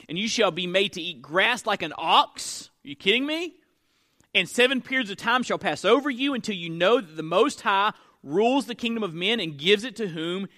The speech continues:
he will. Immediately the word was fulfilled against Nebuchadnezzar. He was driven from among men and ate grass like an ox, and his body was wet with the dew of heaven till his hair grew as long as eagle's feathers, and his nails were like bird's claws.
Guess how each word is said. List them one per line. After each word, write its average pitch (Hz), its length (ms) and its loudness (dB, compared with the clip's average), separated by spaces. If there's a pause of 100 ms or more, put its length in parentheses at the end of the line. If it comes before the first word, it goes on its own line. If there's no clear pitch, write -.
(120)
he 175 400 -4
will. 226 400 -2 (320)
Immediately 214 840 0
the 196 140 4
word 226 720 4 (260)
was 208 180 2
fulfilled 196 300 0
against 214 200 -2
Nebuchadnezzar. 180 720 0 (180)
He 190 140 -4
was 151 140 -2
driven 240 360 2
from 202 200 -6
among 170 480 -2
men 180 320 0
and 180 80 -2
ate 160 160 0
grass 180 320 0
like 220 160 -4
an 220 100 -6
ox, 156 380 0
and 160 60 -10
his 131 120 -12
body 180 300 2
was 175 160 -4
wet 180 260 0
with 185 120 -10
the 156 60 -6
dew 165 200 -2
of 202 100 -4
heaven 196 380 0 (260)
till 175 160 -2
his 147 120 -6
hair 220 300 4
grew 202 280 -2
as 139 100 -4
long 202 320 0
as 180 120 -4
eagle's 214 380 0
feathers, 160 480 -2 (280)
and 175 100 -2
his 143 100 -6
nails 196 380 2
were 214 100 -2
like 185 320 2
bird's 165 300 2
claws. 139 420 -2